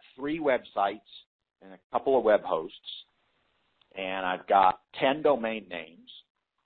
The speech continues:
and I've got an autoresponder account, and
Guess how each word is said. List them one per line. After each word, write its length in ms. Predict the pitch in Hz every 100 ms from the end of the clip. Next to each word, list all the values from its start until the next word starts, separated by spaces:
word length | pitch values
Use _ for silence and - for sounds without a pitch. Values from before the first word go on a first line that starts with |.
| _ _ _ -
and 180 | 95 98
I've 200 | 95 -
got 280 | 101 95 95
an 60 |
autoresponder 920 | 95 113 135 143 - 127 120 117 110
account, 480 | - - 107 92 226 _ _ _ _ _ _ _ _ _ _ _ _
and 800 | 98 98 98 98 98 95 95 92